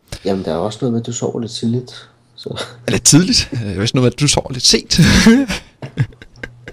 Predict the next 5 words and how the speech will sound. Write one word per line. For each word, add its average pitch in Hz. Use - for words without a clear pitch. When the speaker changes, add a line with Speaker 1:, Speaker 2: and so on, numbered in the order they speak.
Speaker 1:
Åh, 95
ja, 82
sådan -
er 85
det. 85